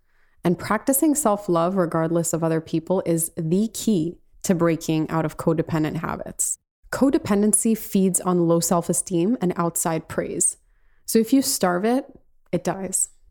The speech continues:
You will survive the loss of a relationship.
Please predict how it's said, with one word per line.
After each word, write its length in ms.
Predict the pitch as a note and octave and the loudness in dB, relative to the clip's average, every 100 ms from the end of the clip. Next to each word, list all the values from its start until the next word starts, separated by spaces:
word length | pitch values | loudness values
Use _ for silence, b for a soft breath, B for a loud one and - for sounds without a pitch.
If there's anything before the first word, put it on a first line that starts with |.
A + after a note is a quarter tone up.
| - | 0
You 200 | G3 A#3 | 4 4
will 340 | G#3 G3 G#3+ | 2 2 2
survive 540 | G#3+ F3+ E3+ D#3 D#3 E3+ | 2 2 0 -2 -4 -4
the 80 | E3 | -4
loss 320 | E3+ E3+ - | -4 -6 -4
of 180 | F3 E3+ | -4 -2
a 60 | |
relationship. 680 | E3 D#3+ D#3+ - F#3 G#3 G#3 | -2 -2 -4 -6 -8 -8 -12